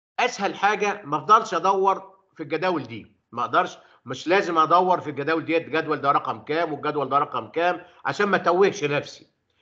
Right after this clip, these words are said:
اول حاجه هروح اقول ايه؟ قائمه، انا بعمل ايه دلوقتي؟ اقرار. يبقى اول حاجه هروح لايه؟ لقائمه الاقرار التفصيلي. طيب،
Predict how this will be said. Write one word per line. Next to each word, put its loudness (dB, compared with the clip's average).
اول 4
حاجه -4
هروح 0
اقول 2
ايه؟ -2
قائمه، 4
انا 0
بعمل 2
ايه 2
دلوقتي؟ -2
اقرار. -4
يبقى 2
اول 2
حاجه 0
هروح -2
لايه؟ -4
لقائمه 0
الاقرار 0
التفصيلي. -8
طيب، 2